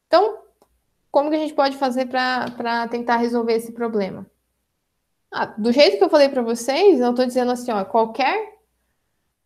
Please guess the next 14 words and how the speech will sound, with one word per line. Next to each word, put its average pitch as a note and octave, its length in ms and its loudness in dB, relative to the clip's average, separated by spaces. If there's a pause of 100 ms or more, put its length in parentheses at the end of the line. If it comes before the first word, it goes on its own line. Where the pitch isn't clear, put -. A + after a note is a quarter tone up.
inteiro C4 420 2
que A#3 60 -10
você A#3 260 -2
plugar A3+ 480 -2
aqui, C4+ 540 -8 (540)
é, G3+ 800 -2
vai A3+ 260 4
me C#4 140 0
dar A#3 240 4
um C#4 120 -2
múltiplo C#4+ 460 -4
do F4+ 100 -2
I, C#4 320 -2 (260)
né? A3 220 -12